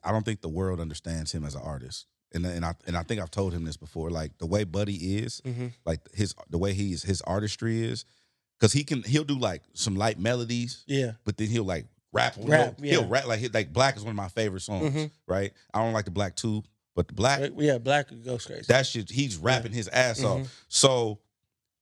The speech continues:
Speaker 1: anyway, long story short, when you work with somebody like Boogie and then Buddy,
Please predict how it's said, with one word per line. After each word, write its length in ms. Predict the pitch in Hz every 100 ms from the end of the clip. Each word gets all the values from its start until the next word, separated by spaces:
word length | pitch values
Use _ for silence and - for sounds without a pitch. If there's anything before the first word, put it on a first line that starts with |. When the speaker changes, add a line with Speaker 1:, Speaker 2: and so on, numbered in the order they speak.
| _ _ 101 -
Speaker 1:
anyway, 360 | 143 110 92 -
long 160 | 110 131
story 240 | - 107
short, 360 | 95 123 98 -
when 160 | 87 95
you 100 | 131
work 200 | 131 123
with 100 | 110
somebody 400 | 123 113 104 98
like 260 | 95 90 - - _ - -
Boogie 500 | 76 107 98 101 101 _ _ _
and 100 | 90
then 120 | 85 69
Buddy, 460 | 92 110 87 78